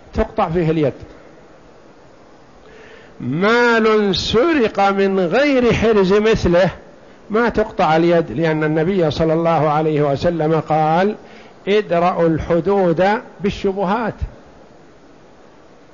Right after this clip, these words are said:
فلسنا حريصين على قطع اليد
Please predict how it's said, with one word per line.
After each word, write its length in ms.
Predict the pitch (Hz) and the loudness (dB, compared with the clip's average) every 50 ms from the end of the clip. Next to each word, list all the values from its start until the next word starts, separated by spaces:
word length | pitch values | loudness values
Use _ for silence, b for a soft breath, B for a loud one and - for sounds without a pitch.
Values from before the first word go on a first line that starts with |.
| - - - | -18 -8 -4
فلسنا 720 | 110 135 202 220 190 - 190 196 196 196 185 185 202 220 - - - - | -2 0 0 0 0 -2 -2 0 0 2 2 2 2 0 -4 -8 -14 -18
حريصين 960 | - - - 156 165 175 165 143 - - 190 208 208 190 180 185 190 190 202 - - | -8 -4 -2 0 0 0 0 0 0 2 2 2 2 2 2 2 0 -2 -4 -6 -6
على 300 | 123 135 160 165 160 160 156 - | -4 -2 0 2 2 0 0 0
قطع 260 | 180 - - 160 147 | -2 -2 0 0 0
اليد 400 | 156 151 151 151 165 185 175 | 2 2 2 4 4 2 2